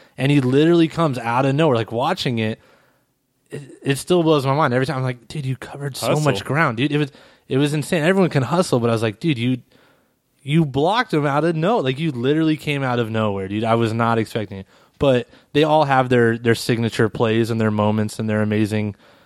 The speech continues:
Speaker 1: feats of athleticism and all this stuff. It's awesome, but I re-, I really think that the efficiency, the efficiency, man, the efficiency, efficiency. LeBron is just crushed. He has.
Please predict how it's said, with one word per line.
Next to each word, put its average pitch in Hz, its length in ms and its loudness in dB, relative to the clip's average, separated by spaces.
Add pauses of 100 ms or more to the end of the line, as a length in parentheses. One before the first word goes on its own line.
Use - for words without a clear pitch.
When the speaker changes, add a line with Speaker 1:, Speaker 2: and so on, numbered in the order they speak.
(180)
Speaker 1:
feats 127 360 0
of 107 300 0 (840)
athleticism 120 720 0
and 120 240 2
all 117 140 2
this 113 160 0
stuff. 117 320 0
It's 107 160 -8
awesome, 113 640 0
but 101 220 -4 (640)
I 110 100 2
re-, 113 320 2
I 113 100 -2
really 113 380 2
think 113 280 -4
that 101 320 -2 (1160)
the 117 400 0
efficiency, 104 1000 -6 (240)
the 123 160 2
efficiency, 104 640 -2
man, 95 320 -6
the 117 80 -8
efficiency, - 680 -12
efficiency. - 540 -18 (260)
LeBron 110 380 0
is 104 100 -4
just 107 220 -6 (200)
crushed. - 580 -2
He 120 100 -4
has. 120 360 -2